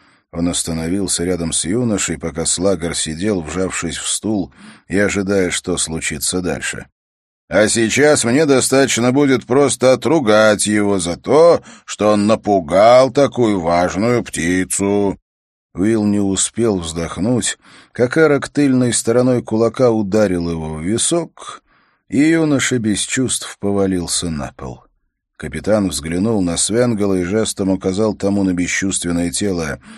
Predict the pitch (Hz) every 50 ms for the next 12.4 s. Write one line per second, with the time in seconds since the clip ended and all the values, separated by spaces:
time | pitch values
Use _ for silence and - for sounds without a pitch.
0 | - - _ - 82 95 92 85 87 85 80 76 - - 85 80 80 82 82 78
1 | 85 82 76 80 78 80 82 80 71 67 - - 65 60 - - - _ _ _
2 | _ _ _ _ _ _ - 87 101 90 95 123 131 123 - 131 143 151 147 143
3 | 131 - 131 131 131 127 127 127 110 123 127 113 - - 120 139 135 113 120 127
4 | 123 123 123 123 123 123 - - 127 120 113 101 127 131 123 117 123 123 123 120
5 | 113 - 117 120 123 123 131 135 135 127 110 - - - - - - - _ -
6 | 92 95 90 - 92 92 95 107 117 117 110 117 127 131 110 92 - _ _ _
7 | _ _ _ 87 98 98 92 101 98 90 - 120 123 113 101 85 95 92 95 98
8 | 95 101 104 95 - - 95 92 85 - - - - 90 98 98 92 87 73 -
9 | - - 82 82 95 113 117 104 - - 104 92 87 - - 85 78 73 65 -
10 | _ _ _ _ _ _ _ - 85 92 107 120 120 104 - - 98 95 92 90
11 | 87 85 85 85 80 76 - 82 80 80 76 73 71 71 65 62 62 62 57 55
12 | 53 - - - - - _